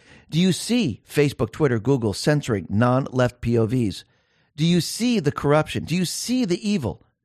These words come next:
Are you a slave? Are you controlled? Are you a sheep?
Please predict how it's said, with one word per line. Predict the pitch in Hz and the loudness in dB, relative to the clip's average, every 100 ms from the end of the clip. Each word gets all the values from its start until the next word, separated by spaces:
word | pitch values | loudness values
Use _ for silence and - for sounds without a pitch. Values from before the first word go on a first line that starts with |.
| _ _ _ - | _ _ _ 0
Are | 120 | 2
you | 120 | 2
a | 120 | 0
slave? | - 110 120 165 - _ _ _ | 0 2 2 2 -6 _ _ _
Are | 123 | 2
you | 123 113 | 4 2
controlled? | - 113 120 147 165 131 | -2 0 2 2 0 0
Are | 120 | 4
you | 107 | 4
a | |
sheep? | 101 - 131 - | 2 -2 -4 -4